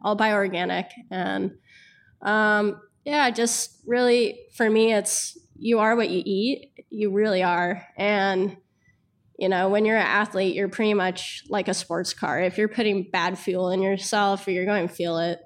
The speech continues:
If you eat burgers and fries, which I'm not going to say I haven't had, like, a,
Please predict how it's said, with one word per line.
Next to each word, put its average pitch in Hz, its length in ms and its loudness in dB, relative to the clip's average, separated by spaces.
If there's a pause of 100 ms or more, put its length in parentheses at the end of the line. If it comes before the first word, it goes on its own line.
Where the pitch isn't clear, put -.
(360)
If - 20 -2
you 220 100 2
eat 214 300 2 (600)
burgers 240 380 2
and 214 100 0
fries, 208 380 0
which 190 320 -4
I'm 180 140 0
not 208 180 0
going 226 140 2
to 214 60 -2
say 214 140 2
I 190 160 2
haven't 202 380 -2
had, 190 180 -4
like, 180 220 -4 (200)
a, 180 140 -4